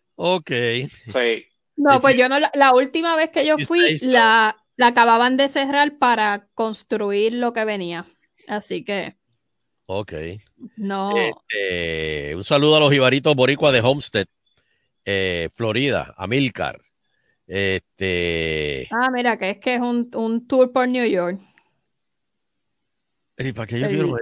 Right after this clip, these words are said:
Speaker 1: eso? A mí
Speaker 2: Él
Speaker 1: lo
Speaker 2: va
Speaker 1: que
Speaker 2: corriendo
Speaker 1: me
Speaker 2: con el carrito y toda la cuestión.
Speaker 1: ¿Pero para qué yo quiero un tour de Nueva York?
Speaker 2: No, sa-, sale mareado Sunshine de ahí, eso sí te puedo decir.
Speaker 1: Sí.
Speaker 2: Sale,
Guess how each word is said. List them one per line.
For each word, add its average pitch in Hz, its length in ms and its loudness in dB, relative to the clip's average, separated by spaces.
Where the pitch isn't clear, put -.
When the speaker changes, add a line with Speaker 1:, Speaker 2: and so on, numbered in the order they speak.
Speaker 1:
eso? 151 200 -10
A 110 100 -6
mí 120 100 0
Speaker 2:
Él 127 60 4
Speaker 1:
lo 135 40 4
Speaker 2:
va 139 40 6
Speaker 1:
que 143 60 4
Speaker 2:
corriendo 160 180 2
Speaker 1:
me - 20 -6
Speaker 2:
con 160 100 2
el 143 60 -4
carrito 127 580 -2
y 120 60 -2
toda - 100 -10
la 120 60 -8
cuestión. 123 340 -12
Speaker 1:
¿Pero 180 160 -6
para 156 120 -2
qué 156 100 -2
yo 180 120 0
quiero 285 160 0
un 269 100 -4
tour 262 160 -8
de 285 120 -8
Nueva 302 360 -8
York? 226 240 -12
Speaker 2:
No, 135 140 0
sa-, 135 180 -2
sale 185 220 2
mareado 147 480 2
Sunshine 131 360 -4
de 113 60 -2
ahí, 120 120 0
eso 147 140 -4
sí 143 160 -12
te 120 80 -6
puedo 120 180 -6
decir. 101 320 -10
Speaker 1:
Sí. - 180 0
Speaker 2:
Sale, 143 220 2